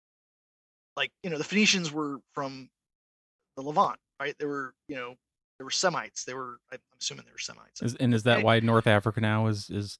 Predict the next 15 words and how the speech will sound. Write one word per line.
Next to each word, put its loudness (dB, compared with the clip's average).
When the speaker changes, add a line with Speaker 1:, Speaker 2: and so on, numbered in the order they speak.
Speaker 2:
con-, -2
like, -2
more, 2
like, -2
Middle 4
Eastern? 2
Like -6
Speaker 1:
Well, 4
no, 4
it's 2
not 4
Middle 4
E-, 0
they're 2
Mediterranean. 2